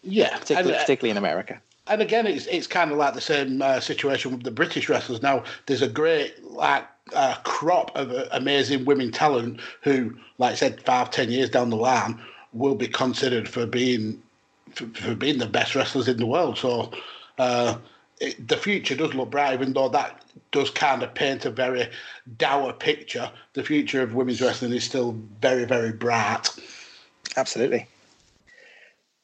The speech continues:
Speaker 2: So, um, next thing I decided to look at is, um, kind of where, um, the prominence of where these, where these wrestlers come from. So where do they make their name?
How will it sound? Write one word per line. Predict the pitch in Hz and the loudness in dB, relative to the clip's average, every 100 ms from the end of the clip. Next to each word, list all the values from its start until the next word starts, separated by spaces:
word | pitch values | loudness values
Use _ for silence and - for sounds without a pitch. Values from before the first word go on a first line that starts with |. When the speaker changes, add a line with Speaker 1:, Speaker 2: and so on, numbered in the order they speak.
| _ - - | _ -20 -12
Speaker 2:
So, | - 160 151 156 | -2 2 2 2
um, | 156 156 151 156 _ - _ _ | 2 2 0 -8 _ -20 _ _
next | 233 - | -2 0
thing | 139 123 135 _ - | -2 -2 -6 _ -12
I | 131 | -4
decided | - 123 120 | 0 0 0
to | |
look | 123 - | 0 2
at | 151 - _ _ _ _ - - _ | 0 0 _ _ _ _ -18 -18 _
is, | 147 123 127 123 - | 0 2 2 0 -2
um, | 127 127 123 120 - _ _ - _ _ - | 2 4 2 -4 -14 _ _ -20 _ _ -8
kind | 135 | -8
of | 131 | -2
where, | 139 151 139 135 135 | 2 4 4 4 4
um, | 131 131 131 135 _ _ - - _ _ _ _ _ _ _ | 4 2 -2 -10 _ _ -14 -14 _ _ _ _ _ _ _
the | - | -12
prominence | - 196 165 135 127 - | 0 2 4 2 0 -4
of | 123 | 0
where | 131 123 | 2 2
these, | 120 113 - - _ _ - | 2 -2 -6 -20 _ _ 0
where | 131 | 0
these | 117 | 2
wrestlers | 120 - 110 | 0 0 -4
come | - 110 | -4 -2
from. | - 101 | -2 -2
So | - | 0
where | 170 | 0
do | 147 | 2
they | 127 | 2
make | 113 120 - | 2 0 0
their | 117 | -2
name? | 110 98 101 | 0 -2 -2